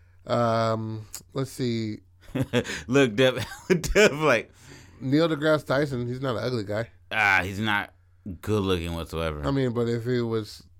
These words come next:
Speaker 1: you know what I mean? You're not attracted to black males, though, so.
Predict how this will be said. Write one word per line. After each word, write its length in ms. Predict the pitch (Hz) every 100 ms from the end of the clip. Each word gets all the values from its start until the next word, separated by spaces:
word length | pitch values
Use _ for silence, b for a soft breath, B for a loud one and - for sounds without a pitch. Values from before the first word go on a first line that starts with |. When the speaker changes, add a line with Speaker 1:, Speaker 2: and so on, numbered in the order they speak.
| _ _
Speaker 1:
you 120 | 123
know 60 | 113
what 60 | 104
I 20 |
mean? 160 | 107 113
You're 100 | 123
not 120 | 113
attracted 300 | 107 107 104
to 40 |
black 300 | 98 104 101
males, 400 | 104 110 104 101
though, 280 | - - - - _
so. 280 | - -